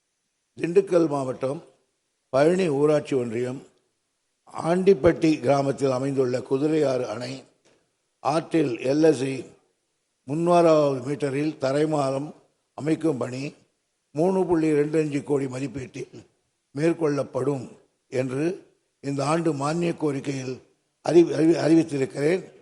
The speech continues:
அவை விரைவில் ஒப்புதல் அளித்து பணி துவங்கும்.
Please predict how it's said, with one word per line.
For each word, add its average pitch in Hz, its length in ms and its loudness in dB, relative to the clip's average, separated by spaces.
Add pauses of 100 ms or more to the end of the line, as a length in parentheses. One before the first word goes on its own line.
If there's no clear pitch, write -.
(340)
அவை 151 140 4
விரைவில் 170 540 6
ஒப்புதல் 160 400 -2
அளித்து 135 300 -8
பணி 143 240 -4
துவங்கும். 131 420 -10